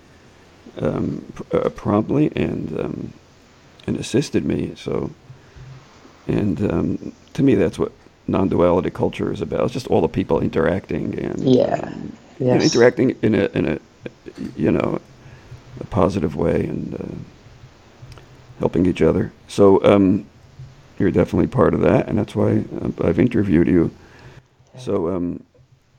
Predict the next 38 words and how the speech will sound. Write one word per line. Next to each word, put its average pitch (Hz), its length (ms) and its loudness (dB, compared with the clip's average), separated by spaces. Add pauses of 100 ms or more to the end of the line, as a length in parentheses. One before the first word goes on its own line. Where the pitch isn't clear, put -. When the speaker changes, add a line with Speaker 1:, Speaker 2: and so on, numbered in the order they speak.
(1080)
Speaker 1:
I'm 139 80 2
gonna 107 120 2
close 98 260 2
out 85 120 2
the - 80 -6
interview. 98 300 0
Is 101 80 -2
there 82 80 0
anything 101 220 0
else 92 160 -2
you'd 87 100 -4
like 85 140 0
to - 80 -12
say? 104 260 -4 (340)
I, - 180 -8
I'm 127 80 0
Speaker 2:
No, 135 80 2
Speaker 1:
gonna, 175 140 0
I'm 143 100 2
gonna 139 100 0
Speaker 2:
I 135 40 -4
Speaker 1:
give 143 180 -2
your 110 120 -6
further, 113 420 -8
I'm 110 80 -6
gonna 107 140 -4
give 107 180 -2
your 85 140 -2
website - 360 -6
and - 140 -10
stuff, - 260 -10
but - 100 -10
anything 101 280 -8
else 107 160 -6
you'd 92 80 -8
like 104 160 -8
to 110 80 -18
say? 120 200 -12